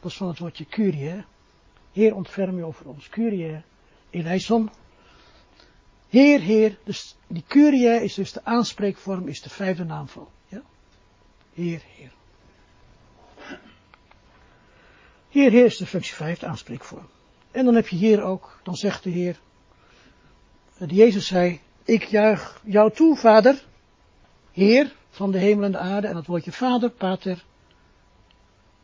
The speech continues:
is ook de aanspreekvorm, vijfde naamval. En Kyrie is ook weer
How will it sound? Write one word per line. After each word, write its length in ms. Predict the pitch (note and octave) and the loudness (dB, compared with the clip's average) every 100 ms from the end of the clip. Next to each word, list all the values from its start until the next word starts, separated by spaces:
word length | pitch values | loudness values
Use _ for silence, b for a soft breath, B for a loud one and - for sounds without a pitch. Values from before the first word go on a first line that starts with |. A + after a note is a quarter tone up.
| _ _ _ _ _ _ b b b b | _ _ _ _ _ _ b b b b
is 180 | - F3+ | -14 -8
ook 120 | F#3+ | -8
de 80 | - | -6
aanspreekvorm, 720 | G3+ F#3+ - A#3 - B3+ B3 | -6 -4 -4 -4 -4 -4 -4
vijfde 280 | - F#3+ F3 | -6 -10 -8
naamval. 500 | F3+ F3 - D#3 D3 _ | -10 -10 -12 -18 -20 _
En 180 | D3 C3 | -18 -14
Kyrie 440 | - A#3 F3+ F3 | -4 -2 -2 -6
is 140 | E3 E3+ | -8 -12
ook 140 | D#3+ | -14
weer 260 | D#3+ D#3+ | -14 -14